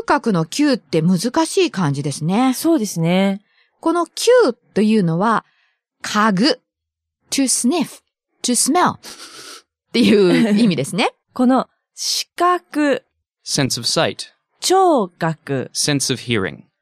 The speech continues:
Speaker 2: 触覚、
Speaker 3: Sense of touch.
Speaker 2: 味覚、
Speaker 3: Sense of taste.
Speaker 2: 嗅覚、
Speaker 3: Sense of smell.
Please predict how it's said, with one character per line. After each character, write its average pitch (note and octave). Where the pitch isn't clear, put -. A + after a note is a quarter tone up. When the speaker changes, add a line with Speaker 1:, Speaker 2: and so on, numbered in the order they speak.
Speaker 2:
触 A3+
覚、 D4
Speaker 3:
Sense -
of G2+
touch. -
Speaker 2:
味 A#3
覚、 D#4
Speaker 3:
Sense B2
of A2
taste. -
Speaker 2:
嗅 F#4
覚、 E3
Speaker 3:
Sense -
of C3
smell. F#2